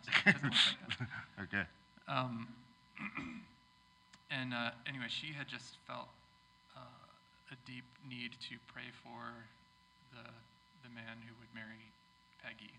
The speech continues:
Speaker 1: Like, there was, like, just a real need. Like, whoever that was to her at that time
Speaker 2: Right.
Speaker 1: was in trouble and needed prayer.
Speaker 2: <laughs>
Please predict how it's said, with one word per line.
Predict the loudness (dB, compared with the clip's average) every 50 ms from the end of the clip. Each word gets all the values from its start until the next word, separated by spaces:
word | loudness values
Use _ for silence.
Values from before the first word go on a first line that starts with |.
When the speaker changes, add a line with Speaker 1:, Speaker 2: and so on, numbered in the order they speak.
| -18 -20
Speaker 1:
Like, | -20 -20 -16 -16
there | -16 -16
was, | -16 -16 -18 -18
like, | -20 -20 -20 -20
just | -18 -16 -14 -14
a | -10 -10
real | -10 -10 -10 -10
need. | -10 -10 -12 -14 -16 -20 -20 -20 -20 -20
Like, | -20 -20 -20 -20 -20 -12
whoever | -12 -10 -10 -8 -8 -6
that | -6 -6 -6
was | -8 -8 -8 -10 -12 -14 -16 -18 -20 -20 -20 -20 -20 -20 -20 -20 -20 -20 -20 -20 -20 -20 -20 -20 -20 -18
to | -12
her | -10 -8 -6 -6
at | -6 -4
that | -4 -4 -6 -4
time | -4 -4 -2 0
Speaker 2:
Right. | 0 -2 -2 -6 -10 -16 -20 -14 -12 -12 -12
Speaker 1:
was | -12 -12 -14 -14 -14 -14
in | -12 -8
trouble | -6 -6 -4 -4 -6 -8 -10 -12 -14 -14
and | -12 -12
needed | -12 -12 -12 -14 -16 -16 -18 -20 -20 -10 -6
prayer. | -4 -4 -4 -4 10 12 12 12 12
Speaker 2:
<laughs> | 12 12 12 12 12 12 12 12 12 12 12 12 12 12 12 10 12 12 10 8 10 10 10